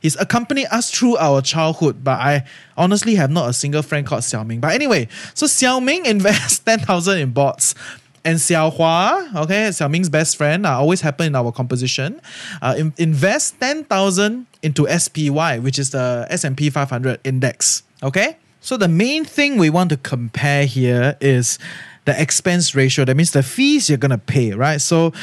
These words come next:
for bots, it's zero point six eight percent. For S P Y, it's zero point zero nine five percent. Assuming eight percent growth, that means both of them, whatever, whether it's bots or S P Y, they grow at eight percent per annum on average, huh?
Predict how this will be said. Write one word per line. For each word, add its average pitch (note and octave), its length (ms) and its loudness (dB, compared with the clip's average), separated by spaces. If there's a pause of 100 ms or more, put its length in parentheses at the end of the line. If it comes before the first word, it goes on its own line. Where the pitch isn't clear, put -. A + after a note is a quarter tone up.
(120)
for D3 160 2
bots, E3 400 0
it's C#3+ 140 4
zero E3 120 4
point C#3+ 200 0
six D3+ 200 -2
eight C#3 200 -2
percent. G3 520 0
For C3 420 0 (200)
S E3+ 240 2
P D3 240 2
Y, D#3 160 2
it's C3+ 140 0
zero C#3+ 140 2
point C3 200 0
zero C3+ 240 4
nine A3 400 2
five C#3+ 400 -2
percent. - 400 -6 (380)
Assuming D#4 920 2 (500)
eight F#3 260 0
percent F3+ 680 2
growth, C3+ 360 2
that C3 120 0
means E3+ 280 -2 (240)
both G#3 400 2
of C3 240 0
them, D#3+ 420 2
whatever, D3 400 2
whether C#3 180 2
it's D#3+ 220 2
bots C#3 380 0
or A#2 100 -2
S C3 200 0
P B2+ 180 -4
Y, A#2 240 -2
they C3+ 160 0
grow D3 240 0
at A#2 140 -4 (320)
eight E3 240 0
percent C#3+ 460 0
per B2 160 0
annum C3+ 380 0
on C#3+ 220 0
average, F#3 560 0
huh? D#3 220 -2